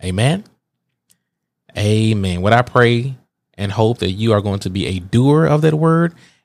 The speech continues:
and not just a hearer. And the same prayer for myself. I don't want to just be a preacher or proclaimer of the word, but I want to be a doer. Jesus changes everything. So don't be stingy with this Jesus.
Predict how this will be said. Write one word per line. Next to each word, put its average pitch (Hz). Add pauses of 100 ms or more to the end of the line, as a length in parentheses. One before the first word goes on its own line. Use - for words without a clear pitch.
and 104
not 104
just 104
a 98
hearer. 143
And 95
the 90
same 120
prayer 139
for 135
myself. 123
I 85
don't 113
want 117
to 117
just 117
be 110
a 101
preacher -
or -
proclaimer 120
of 120
the 120
word, 120 (320)
but 98
I 101
want 110
to 110
be 107 (100)
a 85
doer. 92 (320)
Jesus 135
changes 110
everything. 98 (180)
So -
don't 110
be 156
stingy 160
with 113
this 110
Jesus. 101